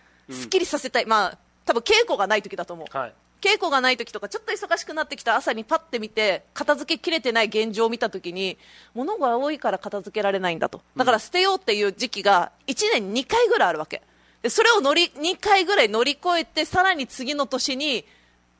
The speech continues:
Speaker 2: 捨てるものがない。じゃあこいつ捨てようみたいな感じで、捨てられていく。
Speaker 1: うん。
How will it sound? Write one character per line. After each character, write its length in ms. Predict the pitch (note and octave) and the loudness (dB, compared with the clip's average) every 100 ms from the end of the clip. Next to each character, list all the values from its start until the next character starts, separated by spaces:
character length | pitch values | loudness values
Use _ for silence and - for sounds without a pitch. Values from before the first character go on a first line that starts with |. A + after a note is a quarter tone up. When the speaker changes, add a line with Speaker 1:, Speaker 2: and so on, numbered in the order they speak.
| _ _ _ _ _ - | _ _ _ _ _ -14
Speaker 2:
捨 120 | - | -4
て 120 | F#4+ | 0
る 100 | F#4 | 2
も 120 | F#4 F#4+ | 2 0
の 120 | F#4+ | 2
が 120 | A#3 | 2
な 140 | F#3+ | 2
い。 80 | F3+ E3 | 0 0
じ 80 | |
ゃ 40 | C#4 | 0
あ 20 | |
こ 160 | - C4+ | 0 -4
い 60 | |
つ 120 | A#3 | -4
捨 100 | B3 | -12
て 100 | - | -4
よ 120 | C4+ D4 | -2 -2
う 40 | |
み 80 | A#3 | -2
た 100 | F#3+ | -4
い 20 | |
な 80 | F3+ | -4
感 240 | B3+ B3+ | -8 -8
じ 100 | B3+ | -8
で、 240 | E4+ D#4+ - _ _ _ _ _ - | -4 -4 -4 _ _ _ _ _ -18
捨 120 | G#3 | -6
て 100 | - | -2
ら 120 | G3 F3+ | -2 -4
れ 60 | |
て 120 | E3+ | -8
い 80 | E3 | -14
く。 160 | - - _ _ | -14 -20 _ _
Speaker 1:
う 40 | C3 | -14
ん。 200 | A#2+ | -14